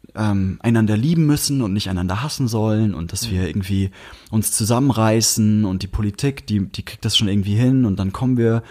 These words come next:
Speaker 1: am Ende in so einem utopischen Zustand raus, wo, wo alle sich lieb haben
Speaker 2: Mhm.
Speaker 1: und uns allen gut geht und so. Also da, da merke ich, dass die, allein die Tatsache der Geschichte
Speaker 2: Mhm.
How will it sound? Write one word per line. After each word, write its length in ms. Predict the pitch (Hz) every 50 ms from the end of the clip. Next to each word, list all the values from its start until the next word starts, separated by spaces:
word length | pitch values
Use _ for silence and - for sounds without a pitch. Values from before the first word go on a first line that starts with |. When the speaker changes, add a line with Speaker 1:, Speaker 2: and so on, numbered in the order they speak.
| - - - _
Speaker 1:
am 140 | 101 107 -
Ende 320 | 101 120 135 139 139 127 120
in 120 | 113 107
so 100 | 101 110
einem 300 | 107 107 107 107 104 104 - - - - - - - - - _
utopischen 640 | - 123 - - 139 143 139 143 147 - - 120 107
Zustand 560 | - - 170 165 - - 131 120 120 113 -
raus, 460 | 117 110 107 113 120 120 120 - - -
wo, 220 | 98 95 98 95 85
wo 140 | 98 101 98
alle 180 | 87 110 123 117
sich 220 | 110 117 - -
lieb 220 | 131 131 123 -
haben 520 | 101 95 95 101 104 104 107 104 104 101 98
Speaker 2:
Mhm. 60 | 92
Speaker 1:
und 240 | - 95 98 95 95
uns 160 | 104 101 -
allen 280 | - 92 113 117 120 107
gut 220 | 117 117 117 -
geht 180 | - 113 107 101
und 100 | 104 104
so. 160 | 113 113 107 - - - - - _ _ _ -
Also 180 | - 113 117 110 - - _ _
da, 160 | - 113 - 95
da 160 | - 127 127
merke 280 | 131 143 208 220 -
ich, 200 | 123 - - -
dass 240 | - 120 113 - -
die, 360 | - 120 123 120 120 113 107 - - _ _ _ _ _ _ _ _ _ _ _ _
allein 240 | - 117 123 139 165
die 120 | 127 107 -
Tatsache 600 | - 127 143 175 180 - - 120 101 - 110 101
der 200 | - - 107 104
Geschichte 600 | 98 104 - - 190 190 - - 104 92 85 87 - - - - _ _
Speaker 2:
Mhm. 300 | - 131 127 120 120 113